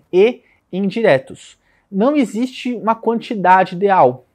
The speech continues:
O importante é a qualidade nesse ponto. Por quê? Porque você tá começando. Então não tem como esperar que a sua live tenha cinco mil pessoas ao mesmo tempo. Não vai.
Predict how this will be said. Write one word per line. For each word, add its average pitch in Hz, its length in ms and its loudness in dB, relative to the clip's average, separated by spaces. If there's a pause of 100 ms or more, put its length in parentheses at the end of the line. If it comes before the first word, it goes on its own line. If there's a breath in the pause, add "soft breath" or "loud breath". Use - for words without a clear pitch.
(140)
O 175 40 -8
importante 214 440 0
é 233 40 0
a - 20 -4
qualidade 185 680 0
nesse 160 200 -10
ponto. 120 320 -10
Por 262 180 -6
quê? 226 300 -6 (640)
Porque - 200 -2
você 202 60 -2
tá 226 80 -2
começando. 240 500 -4 (320 loud breath)
Então 247 120 0
não 285 60 2
tem 285 120 -2
como 240 140 -2
esperar 202 360 0
que - 140 -4
a - 20 0
sua 180 180 -2
live 180 320 2
tenha 185 220 -8
cinco 190 360 -8
mil 175 140 -4
pessoas 165 460 -4
ao 156 60 -4
mesmo 151 280 -6
tempo. 104 420 -14
Não 381 360 -12
vai. 190 360 2